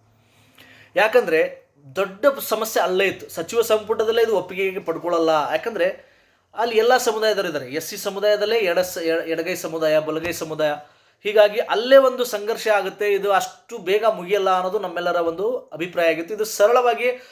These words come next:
ಸಹಜವಾಗಿ ಲೇಟ್ ಆಗುತ್ತೆ, ಅದ್ರಾಗೇನು ಆಶ್ಚರ್ಯ ಇಲ್ಲ ಅಂತ ಅನ್ಕೊಂಡಿದ್ವಿ.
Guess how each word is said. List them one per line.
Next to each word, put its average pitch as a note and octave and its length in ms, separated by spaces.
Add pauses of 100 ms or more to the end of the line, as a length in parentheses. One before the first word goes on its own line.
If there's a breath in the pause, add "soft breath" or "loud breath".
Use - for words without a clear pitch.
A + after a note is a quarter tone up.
(160 loud breath)
ಸಹಜವಾಗಿ A3+ 520
ಲೇಟ್ A3 260
ಆಗುತ್ತೆ, G3+ 360
ಅದ್ರಾಗೇನು F#3 400
ಆಶ್ಚರ್ಯ A3 380
ಇಲ್ಲ G#3 140
ಅಂತ G3+ 140
ಅನ್ಕೊಂಡಿದ್ವಿ. E3+ 560